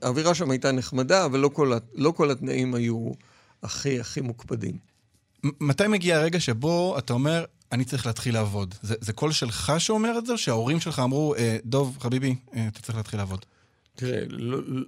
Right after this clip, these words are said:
Speaker 1: הי-, הייתי צריך כסף לכל מיני דברים, אז, אה, לא כל כך היה כסף בבית. אז, אה, ההורים שלי כן השתדלו לתת לי את כל הדברים החשובים, אבל היו כל מיני דברים ספייר שרציתי.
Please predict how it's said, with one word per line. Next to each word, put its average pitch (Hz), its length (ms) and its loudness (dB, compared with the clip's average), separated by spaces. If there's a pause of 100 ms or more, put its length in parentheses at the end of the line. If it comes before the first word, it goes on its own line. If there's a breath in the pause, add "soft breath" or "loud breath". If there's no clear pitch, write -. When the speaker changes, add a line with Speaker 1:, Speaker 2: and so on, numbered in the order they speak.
Speaker 1:
הי-, 131 260 -4
הייתי 139 220 -4
צריך 165 220 -8
כסף - 460 -2
לכל 127 200 -6
מיני 156 220 0
דברים, 131 500 -2
אז, 104 320 -4
אה, 110 540 -4 (640)
לא 117 180 -2
כל 175 200 -2
כך 107 120 -4
היה 110 140 -4
כסף 104 280 -10
בבית. 113 520 -4 (720 soft breath)
אז, 113 380 0
אה, 113 640 4 (640)
ההורים 127 260 2
שלי 196 200 2
כן 185 240 4 (100)
השתדלו 139 420 0
לתת 127 340 2
לי 117 280 0
את 107 100 -10
כל 131 160 2
הדברים 123 320 0
החשובים, 175 600 0
אבל 123 200 0
היו 151 120 -2
כל 156 140 0
מיני 147 200 2
דברים 123 300 0
ספייר 127 420 0
שרציתי. 107 640 -8